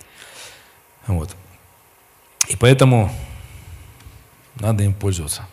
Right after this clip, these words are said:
Аминь. Вот. Я говорю, что церковь — это такой, церковь или народ Божий — это, это что-то такое новое на земле.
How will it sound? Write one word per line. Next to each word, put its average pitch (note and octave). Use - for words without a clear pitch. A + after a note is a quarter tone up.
Аминь. C3+
Вот. F2+
Я A#2+
говорю, C3
что A2
церковь — D#3
это A2
такой, A2
церковь B2+
или G#2
народ A2
Божий — G#2+
это, G2+
это B2
что-то B2+
такое B2+
новое C3
на G#2
земле. G2